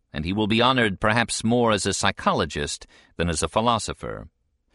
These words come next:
He knew that he had found no solution for the old questions. He frankly admitted that he had expressed only another guess, another faith. On his desk, when he died, there lay a paper on which he had written his last and perhaps his most characteristic sentences.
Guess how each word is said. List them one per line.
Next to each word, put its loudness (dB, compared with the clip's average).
He -2
knew 2
that 0
he 2
had 0
found 0
no 0
solution -2
for -6
the -4
old -6
questions. -6
He -12
frankly 0
admitted 0
that -2
he 0
had 0
expressed -2
only 2
another 0
guess, -4
another 0
faith. -8
On 4
his 0
desk, -2
when 0
he -2
died, 4
there 4
lay 0
a 4
paper -2
on 2
which -2
he -2
had 0
written 0
his -2
last 0
and -4
perhaps -2
his -4
most -4
characteristic -2
sentences. -6